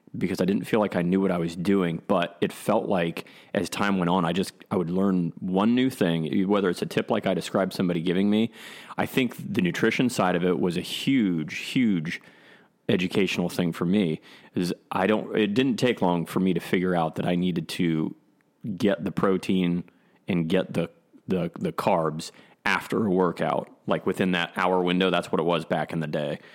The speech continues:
Uh, you, the thing that I had read was basically, like, you really want to have, I think it was point eight grams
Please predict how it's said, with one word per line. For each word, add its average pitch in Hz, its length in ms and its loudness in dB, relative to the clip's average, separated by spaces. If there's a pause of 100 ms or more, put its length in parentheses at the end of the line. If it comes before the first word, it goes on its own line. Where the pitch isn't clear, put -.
(260)
Uh, 90 300 0
you, 92 340 -2 (240)
the - 220 -6
thing 90 220 0
that 85 100 2
I 85 80 4
had 82 100 0
read 82 240 2
was 82 140 -2
basically, 87 400 -2
like, 82 240 0
you 85 140 0
really 85 240 2
want 82 280 -2
to 82 120 -2
have, 80 440 -2 (1700)
I - 60 -12
think 98 160 0
it - 40 0
was 95 140 0
point 107 460 0
eight 101 400 0
grams 95 760 2